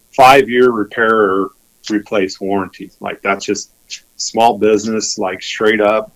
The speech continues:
hey, you have issues with your bipod. And thank goodness, even on the other ones, we haven't had, um, very many, uh, people send their bipods in to be repaired.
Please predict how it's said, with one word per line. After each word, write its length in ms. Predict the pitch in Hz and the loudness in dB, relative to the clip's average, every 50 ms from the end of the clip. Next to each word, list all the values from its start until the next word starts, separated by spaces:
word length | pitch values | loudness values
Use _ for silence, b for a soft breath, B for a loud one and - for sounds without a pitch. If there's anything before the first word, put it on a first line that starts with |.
| _ _ | _ _
hey, 180 | - - 117 101 | -6 -2 0 0
you 160 | 95 101 113 | 0 2 0
have 160 | 113 107 98 | 0 0 0
issues 600 | 98 101 107 113 110 - 131 120 113 110 110 - _ _ _ _ _ _ _ _ - | 0 0 0 0 -2 -4 -6 -6 -6 -8 -12 -18 _ _ _ _ _ _ _ _ -12
with 100 | - 92 | -8 -6
your 100 | 95 101 | -4 -2
bipod. 600 | 98 104 101 104 107 - - 123 123 123 123 117 101 | 2 4 4 4 2 0 0 2 2 2 2 0 -4
And 260 | 98 98 101 98 - _ _ _ _ | -6 -4 -4 -6 -8 _ _ _ _
thank 240 | - 135 135 117 101 | -2 0 0 2 4
goodness, 560 | 120 135 147 135 107 101 104 110 110 110 - | 4 4 4 4 2 -2 -4 -6 -6 -6 -6
even 220 | 127 123 120 123 123 | -4 -4 -4 -2 -2
on 180 | 117 113 110 | -2 -2 0
the 140 | 107 104 104 | 0 0 2
other 160 | 113 120 123 | 2 0 -2
ones, 500 | 104 101 101 95 - - - - - - _ _ _ _ _ _ _ _ - | -6 -8 -10 -10 -10 -12 -12 -12 -14 -14 _ _ _ _ _ _ _ _ -8
we 120 | 117 113 | -6 -4
haven't 340 | 98 107 107 113 117 127 117 | 2 4 4 4 4 4 0
had, 280 | 104 107 107 101 98 95 - _ _ _ _ _ _ | -2 -2 -2 -2 -4 -8 -16 _ _ _ _ _ _
um, 540 | - 120 107 101 98 92 92 90 87 85 - _ _ _ _ _ _ _ _ _ - 113 | -10 -6 -6 -4 -4 -6 -6 -8 -12 -14 -20 _ _ _ _ _ _ _ _ _ -20 -8
very 280 | 101 117 110 107 107 | -2 2 2 4 4
many, 400 | 107 110 107 107 110 104 101 101 98 _ - - _ | 2 0 -2 -2 -2 -4 -4 -6 -10 _ -20 -16 _
uh, 260 | - 107 101 92 90 87 104 - _ _ _ _ | -8 -6 -6 -6 -8 -10 -14 -20 _ _ _ _
people 280 | - - 131 117 117 113 | -10 -8 -8 -6 -6 -8
send 200 | 110 - 117 110 | -8 -6 -4 -2
their 120 | 107 104 | -2 0
bipods 540 | 101 110 107 107 101 - 107 104 101 95 104 | 2 4 4 4 2 2 0 0 0 0 -2
in 100 | 107 104 101 | -4 -4 -4
to 80 | - - | -8 -6
be 160 | - 107 104 | -2 -2 0
repaired. 600 | 98 101 98 98 - 107 107 104 110 120 123 - | 0 0 -4 -4 -4 -2 0 2 2 2 0 -4